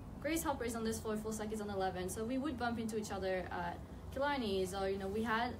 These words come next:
we did have events together too. Um, so I know some of the Grace Hopper students, and they had a wonderful time as well.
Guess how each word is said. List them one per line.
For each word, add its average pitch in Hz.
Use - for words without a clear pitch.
we 233
did 247
have 220
events 214
together 190
too. 185
Um, 190
so 220
I 214
know 226
some 233
of 226
the 214
Grace 196
Hopper 185
students, 180
and 202
they 208
had 214
a 196
wonderful 180
time 175
as 175
well. 165